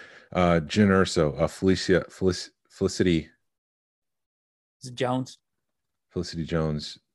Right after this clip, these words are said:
Speaker 1: She only did the one celebration, the Rogue One celebration. This is the Ewan McGregor Obi-Wan celebration in my mind.
Speaker 2: Yeah, it's the perfect storm for Ewan McGregor. It, it would make, it, he would actually, it would be silly for him not to try to,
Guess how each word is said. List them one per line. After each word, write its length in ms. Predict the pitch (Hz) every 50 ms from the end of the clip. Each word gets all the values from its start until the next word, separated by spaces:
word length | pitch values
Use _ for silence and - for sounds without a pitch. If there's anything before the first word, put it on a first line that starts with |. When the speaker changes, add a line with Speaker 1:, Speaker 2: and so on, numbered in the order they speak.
| _ _ _ _ _ _ _ _ _ -
Speaker 1:
She 380 | - - - - 98 92 90 87
only 220 | 85 82 82 76
did 180 | 69 82 78 71
the 80 | 78
one 200 | 71 73 78 76 76
celebration, 600 | - 85 78 73 - 78 78 76 - - - 73
the 60 | 71
Rogue 240 | 78 82 82 78 71
One 240 | 82 85 85 82 76
celebration. 640 | - - 69 65 64 58 62 64 - - - 73 71 80
This 200 | 98 113 - 123
is 140 | 101 90
the 120 | - 98 90
Ewan 280 | 85 98 98 95 90
McGregor 440 | 87 85 80 92 87 82 82 82 78 85
Obi-Wan 420 | 98 98 98 90 76 73 73 71
celebration 640 | - - 76 69 65 - 67 67 65 - - - 69
in 60 | 69
my 120 | 71 76
mind. 340 | 71 65 64 65 65 65 - _ _ _
Speaker 2:
Yeah, 320 | - 147 151 147 143 131 - -
it's 200 | 175 170 - -
the 80 | 208 -
perfect 400 | - 214 208 165 - 185 - -
storm 340 | - - 156 156 160 151 139
for 280 | - - 147 139 127 127
Ewan 260 | 143 147 143 143 135
McGregor. 500 | 131 127 113 123 127 127 117 117 113 117
It, 80 | 123 - -
it 100 | 135 131
would 180 | 131 131 127 123
make, 220 | 131 127 123 _ _ _ _ - - - - - - - _ -
it, 180 | 165 175 175
he 120 | 151 190 202
would 80 | 202 190
actually, 360 | 185 180 - - 185 185 170
it 40 | 165
would 120 | 165 151
be 100 | 160 160
silly 280 | 156 - 180 160 151 143
for 140 | 147 160 139
him 160 | 143 143 143
not 240 | 147 147 147 - -
to 80 | 143
try 220 | - - 139 131 127
to, 220 | 120 117 117